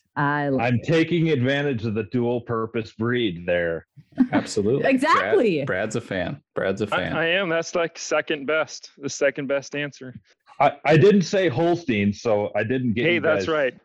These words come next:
Speaker 2: Yeah.
Speaker 4: Yes.
Speaker 3: You didn't
Speaker 4: We
Speaker 3: widen the gap, so that's good. All right, let's, uh,
Speaker 4: <laughs>
Speaker 3: hit the totals. Holstein's at eleven, Jersey's at eight, Brown Swiss at four, Montbéliard at three, Dutch Belted at two, and now Dor-, Normandy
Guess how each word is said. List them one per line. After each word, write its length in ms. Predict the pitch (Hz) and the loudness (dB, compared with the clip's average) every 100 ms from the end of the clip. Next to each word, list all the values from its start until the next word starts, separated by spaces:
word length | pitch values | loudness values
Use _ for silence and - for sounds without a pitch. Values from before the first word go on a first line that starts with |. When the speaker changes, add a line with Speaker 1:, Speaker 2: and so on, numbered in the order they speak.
| _ | _
Speaker 2:
Yeah. 240 | 131 131 | 0 0
Speaker 4:
Yes. 280 | 104 - - - | 0 -4 -8 -2
Speaker 3:
You 80 | 101 | 0
didn't 200 | 113 117 | 2 0
Speaker 4:
We 60 | |
Speaker 3:
widen 200 | 98 98 | 0 0
the 100 | 95 | -2
gap, 320 | 85 85 80 - | -4 -4 -4 -4
so 140 | 87 | -4
that's 240 | 87 87 - | -4 -4 -6
good. 300 | 82 76 - | -8 -8 -8
All 120 | - 101 | -2 0
right, 160 | 92 | 0
let's, 280 | 98 98 - | -2 -4 -2
uh, 300 | 92 87 87 - - - | -4 -4 -6 -10 -8 -10
Speaker 4:
<laughs> 260 | - - | -10 -6
Speaker 3:
hit 120 | 127 | -4
the 100 | 113 | -2
totals. 460 | 107 104 104 110 101 | -2 0 0 0 -2
Holstein's 580 | 123 123 - 104 95 92 | -4 -4 -2 0 0 0
at 140 | 85 | -2
eleven, 500 | 82 85 87 87 85 | -2 -4 -4 -4 -4
Jersey's 460 | 87 87 82 85 90 | -4 -4 -4 -4 -2
at 180 | 87 80 | -4 -2
eight, 240 | 87 87 87 | -4 -4 -4
Brown 240 | 92 87 | -4 -4
Swiss 280 | - 90 - | -4 -4 -2
at 160 | 87 - | -6 -6
four, 460 | - 92 92 90 - - - _ 110 | -6 -4 -2 -6 -10 -20 -20 _ 0
Montbéliard 680 | 113 98 110 107 101 95 | 0 2 0 2 0 -2
at 140 | 92 - | -4 -6
three, 320 | - 90 85 78 | -6 -4 -2 -2
Dutch 260 | 92 - | -4 -4
Belted 380 | 95 90 87 85 | -4 -4 -4 -4
at 200 | 87 - | -4 -4
two, 300 | - 143 139 | -2 2 2
and 100 | 104 | 2
now 200 | 101 98 | 2 -2
Dor-, 340 | 85 - 110 - | -4 -4 -6 -4
Normandy 680 | 113 123 127 95 92 90 | -2 0 0 0 -2 -8